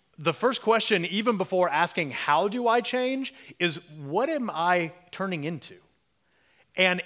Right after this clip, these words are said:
am I turning into something that is actually going to be healthy and thriving and flourishing for me?" So at this ripe time when we're at the front end of the year, we're thinking about the,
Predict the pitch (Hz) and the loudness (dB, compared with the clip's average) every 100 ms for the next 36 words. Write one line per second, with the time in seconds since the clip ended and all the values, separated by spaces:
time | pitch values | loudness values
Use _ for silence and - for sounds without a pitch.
0 | 208 247 254 220 - 214 208 180 170 208 | -2 0 0 -2 -2 -4 -2 -4 -4 -6
1 | 202 180 156 - 175 156 156 143 131 - | -4 -4 -4 -4 -6 -6 -6 -6 -8 -6
2 | 160 160 - 147 131 135 143 135 131 120 | -6 -6 -8 -8 -8 -8 -8 -10 -12 -12
3 | 104 - 139 - 143 135 147 _ _ _ | -12 -10 -10 -10 -12 -12 -14 _ _ _
4 | _ _ _ _ 110 107 - 127 131 123 | _ _ _ _ -14 -12 -8 -4 -4 -4
5 | 127 120 117 117 _ _ - 98 - 139 | -8 -10 -12 -16 _ _ -18 -16 -12 -6
6 | 131 120 - 95 90 87 _ _ _ _ | -6 -6 -8 -12 -18 -20 _ _ _ _
7 | - 107 85 76 _ _ _ _ _ _ | -12 -12 -12 -16 _ _ _ _ _ _
8 | _ _ _ _ - - - - 185 175 | _ _ _ _ -20 -18 -14 0 4 4
9 | 175 - - _ _ _ _ _ - 175 | 2 -10 -20 _ _ _ _ _ 0 2
10 | 214 185 - - 147 143 165 208 208 - | 4 2 -2 -10 -8 -2 0 0 -2 -4
11 | 185 156 139 139 143 - 156 151 147 143 | -2 -2 -2 -2 -4 -8 -2 0 0 2
12 | 160 160 135 - - 170 185 185 185 175 | 4 4 0 -10 -4 -2 0 0 0 0
13 | 151 147 143 143 143 - - 139 175 175 | 0 0 0 0 -4 -14 -8 -2 -2 0
14 | 165 147 143 135 | 0 2 0 -2